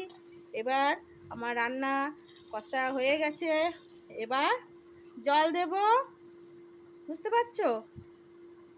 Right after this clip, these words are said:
তো তোমরা কি করে রান্না করো সেটা তো আমি জানি না, আমি তো এইভাবেই রান্না করি। তো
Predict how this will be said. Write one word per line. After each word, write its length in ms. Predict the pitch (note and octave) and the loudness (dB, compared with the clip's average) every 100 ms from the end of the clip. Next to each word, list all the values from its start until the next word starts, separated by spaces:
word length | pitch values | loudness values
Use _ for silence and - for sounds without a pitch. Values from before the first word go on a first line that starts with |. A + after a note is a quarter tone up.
| - | -6
তো 100 | C#4 | -4
তোমরা 300 | C4+ D4+ D#4+ E4 | -2 0 0 -2
কি 160 | E4+ | -6
করে 240 | E4+ E4+ E4+ | -2 0 2
রান্না 300 | D#4+ D#4+ E4 | 2 0 -2
করো 220 | E4 E4 E4+ | -2 -2 -2
সেটা 240 | D#4 C#4+ | -2 -4
তো 80 | C#4+ D#4 | -4 -4
আমি 120 | E4+ | -2
জানি 240 | E4+ F4 F4 | -2 -2 -2
না, 140 | E4 D#4+ | -2 0
আমি 160 | D4 D4+ | -2 -2
তো 100 | D#4+ | -2
এইভাবেই 380 | D4+ E4+ D#4+ F4 | -2 -2 -2 -2
রান্না 320 | E4 D#4+ E4+ | -2 -2 -4
করি। 320 | D#4 E4 D#4+ E4 E4 - - - - - - - | -4 -4 -2 -2 -4 -10 -18 -20 -20 -20 -20 -4
তো 100 | C4+ | -2